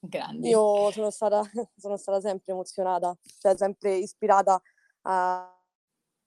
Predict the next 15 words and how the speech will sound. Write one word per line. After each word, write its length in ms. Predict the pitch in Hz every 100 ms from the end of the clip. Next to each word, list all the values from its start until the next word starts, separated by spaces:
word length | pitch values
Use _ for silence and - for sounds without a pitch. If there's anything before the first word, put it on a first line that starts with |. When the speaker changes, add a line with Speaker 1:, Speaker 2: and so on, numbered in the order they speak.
| _ _ _ _ _ _ _ _
Speaker 2:
al 640 | 180 180 185 180 180 185 -
calcio 800 | 208 202 196 196 - 202 196 196
e 680 | 190 180 180 180 175 175
a, 220 | 175 175 170 _ _ _ _ _ _ _ _ _ _ _
a, 560 | - 175 175 175 175 175 170 175 170 170 _ _ _ _ _ _ _ _ _ _ _ _
a 100 | 214
questo 240 | 240 -
sport, 360 | 208 - 170 -
ecco. 320 | 175 175 180 175 _ _ _
Ehm, 1500 | - 190 190 185 185 185 180 180 185 180 185 180 180 180 180 175 - _ _
è 100 | 233
successo 560 | - 277 - 349 - 247
che 240 | 247 208
praticamente 460 | - 226 269 262 202
durante 880 | 180 226 269 226 262 254 254 254